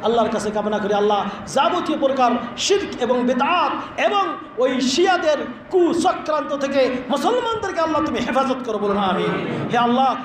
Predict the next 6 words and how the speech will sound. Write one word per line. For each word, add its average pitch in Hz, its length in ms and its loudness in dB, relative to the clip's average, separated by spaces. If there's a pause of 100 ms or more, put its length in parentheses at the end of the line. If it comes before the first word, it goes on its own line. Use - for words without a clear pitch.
(100)
মুসলমানরা 294 760 0 (200)
যেভাবে 302 400 0
বিজয় 320 360 0
লাভ 330 340 0
করেছিল, 349 340 -2 (380)
হযরতে 339 640 0